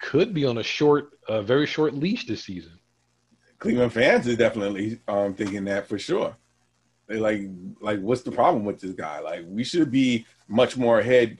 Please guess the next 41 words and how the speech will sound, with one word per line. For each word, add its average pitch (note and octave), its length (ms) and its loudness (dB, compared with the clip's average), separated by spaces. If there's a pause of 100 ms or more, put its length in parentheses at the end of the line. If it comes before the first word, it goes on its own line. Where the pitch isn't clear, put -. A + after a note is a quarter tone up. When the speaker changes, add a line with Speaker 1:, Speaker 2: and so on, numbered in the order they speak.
Speaker 2:
in A2+ 300 -2
where A2+ 180 6
we A2 180 0
are D3 200 6
right G2 160 2
now, G2 180 -4
but G2 220 -4
we're G#2 120 -4
not. C3+ 340 0
We G2 100 -12
seem B2+ 180 -6
like A2+ 160 0
we're A2+ 140 0
on G#2+ 100 -2
the G2 80 -4
same A#2 380 -2
path A2+ 420 -2
over A2+ 300 -4
and G#2 100 -4
over C#3 240 0
again." F#2 300 -12 (300)
And G3+ 240 -6
Cleveland D#3 300 -2
fans E3 280 0
is A#2 60 -4
probably A#2 260 4
like, G#2 300 2
"When C3+ 340 4
is D3 140 2
this C3+ 180 0
going A#2 300 2
to A2+ 200 -8
end? G#2+ 280 -6 (320)
When E3+ 320 4
are F3 120 8
you E3 200 2
going C#3+ 260 6
to C#3 100 2
turn C3+ 280 2
the A#2 60 2
corner?" A#2 360 -4